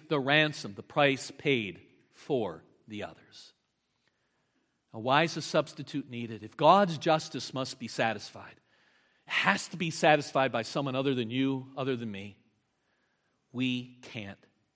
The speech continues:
do it because we're indebted to his justice. We have nothing to pay.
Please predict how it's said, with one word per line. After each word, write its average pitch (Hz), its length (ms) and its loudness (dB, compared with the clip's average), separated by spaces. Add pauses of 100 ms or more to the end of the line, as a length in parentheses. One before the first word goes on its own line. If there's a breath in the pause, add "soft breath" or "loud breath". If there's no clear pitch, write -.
(140)
do - 200 -18
it - 80 -20 (1700)
because 135 380 -10
we're 127 140 -6
indebted 131 520 -4
to 98 140 -12
his 85 140 -14
justice. - 520 -20 (1300)
We 175 160 2
have 143 120 0
nothing 147 460 -4
to 156 80 -10
pay. 190 460 -12